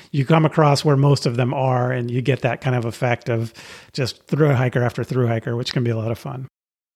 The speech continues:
So what did you do for navigation? I mean, this is the A T, so I assume the resources are pretty available to make sure that you're staying on the trail and it's not that difficult, but I was just curious.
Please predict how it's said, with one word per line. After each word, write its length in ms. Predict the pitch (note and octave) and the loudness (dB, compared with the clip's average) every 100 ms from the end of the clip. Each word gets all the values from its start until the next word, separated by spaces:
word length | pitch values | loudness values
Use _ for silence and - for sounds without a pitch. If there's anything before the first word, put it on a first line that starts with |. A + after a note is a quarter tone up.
| _ _ _ _ | _ _ _ _
So 140 | - F3+ | 0 4
what 160 | G#3+ | 4
did 100 | C4 | 2
you 80 | G#3+ | 2
do 160 | G3 F#3+ | 4 4
for 140 | G3 | 4
navigation? 680 | E3 D#3 C#3+ D#3 D3 B2+ C3 | 4 4 2 4 2 2 -2
I 60 | |
mean, 100 | C3 | 0
this 160 | D#3+ F#3+ | 0 0
is 60 | D3+ | 2
the 120 | E3 | 2
A 160 | D3+ | 2
T, 280 | C#3+ D#3 C3 | 2 2 0
so 120 | B2+ | 0
I 60 | C#3 | 0
assume 340 | B2+ D#3 D3+ | 0 0 2
the 80 | C3+ | 2
resources 560 | B2+ C3 C#3+ B2 C3+ A#2+ | 2 2 2 0 0 0
are 80 | A#2+ | 0
pretty 440 | C#3 B2+ A#2+ B2+ | 0 2 2 2
available 500 | B2 B2 A#2 A2+ A#2+ | 0 2 2 2 0
to 160 | A2+ B2+ | 0 0
make 160 | A#2+ | 0
sure 180 | - B2 | 2 0
that 120 | A2+ | 0
you're 160 | A#2+ G#2+ | 0 0
staying 340 | - A#2+ A#2 | 0 0 0
on 100 | A#2 | 0
the 80 | A#2 | -2
trail 300 | - A#2+ A2+ | 0 2 2
and 80 | A2+ | 0
it's 140 | A#2+ | 0
not 160 | B2 A#2+ | 0 0
that 100 | A2 | 2
difficult, 420 | A#2 A2+ B2 A#2 | 0 0 -2 0
but 100 | B2 | 2
I 20 | |
was 100 | B2 | 2
just 180 | C3 - | 2 0
curious. 460 | C#3 A#2 G#2+ A#2+ | 0 0 2 -2